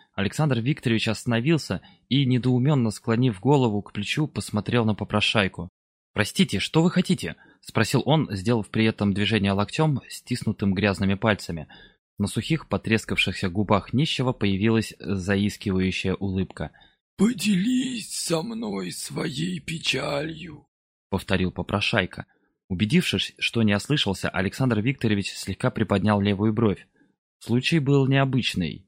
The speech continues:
Speaker 1: но интересный скорее психиатру, нежели деловому человеку. «Извините», — сказал Александр Викторович, — «я спешу».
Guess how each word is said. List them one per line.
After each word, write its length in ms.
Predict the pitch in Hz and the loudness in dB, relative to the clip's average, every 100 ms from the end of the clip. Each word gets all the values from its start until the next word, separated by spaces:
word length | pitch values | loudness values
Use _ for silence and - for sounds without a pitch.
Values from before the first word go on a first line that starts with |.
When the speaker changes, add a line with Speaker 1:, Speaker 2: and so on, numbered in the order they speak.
| _ | _
Speaker 1:
но 200 | 98 120 | 2 2
интересный 520 | 143 190 190 - 110 | 4 4 2 2 0
скорее 360 | - 117 120 117 | 0 0 2 0
психиатру, 720 | - 123 151 175 - 95 73 | -2 0 2 2 0 -2 2
нежели 420 | 101 98 95 98 | 2 2 0 0
деловому 440 | 107 113 117 98 | 2 2 2 0
человеку. 640 | 95 107 120 98 85 85 - _ _ - | 0 0 0 -2 -4 -10 -16 _ _ -6
«Извините», — 640 | 107 156 202 135 78 - _ _ | 2 6 6 6 -2 -12 _ _
сказал 340 | - 117 117 | -2 2 4
Александр 420 | 98 104 123 101 107 | 4 2 0 2 2
Викторович, — 580 | 139 - 90 76 - - - | -2 -2 -6 -6 -10 -16 -4
«я 120 | 120 | -4
спешу». 520 | - 92 - 101 - | 2 2 4 -2 -4